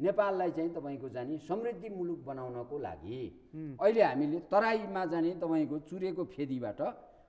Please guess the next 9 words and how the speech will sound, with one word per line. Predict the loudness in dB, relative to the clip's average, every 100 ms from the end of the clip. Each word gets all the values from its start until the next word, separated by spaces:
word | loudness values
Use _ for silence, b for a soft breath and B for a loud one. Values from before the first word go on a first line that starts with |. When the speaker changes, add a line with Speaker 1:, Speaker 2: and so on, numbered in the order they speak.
| B
Speaker 1:
पूर्वदेखि | 0 6 6 6 -2
पश्चिमसम्म, | 0 -2 0 -4 0 0
अ, | 0 -4 -14 -20 -8 0 2 4
नहरको | 4 4 2 0
प्रणाली | -2 0 0 0 -4 -6
जाने | -8 -10
हामीले | -12 -8 -8 -6 -10 -12 -20 -6
खाका | 0 0
कोरिरहेछौँ। | 0 -6 -8 -10 -10 -16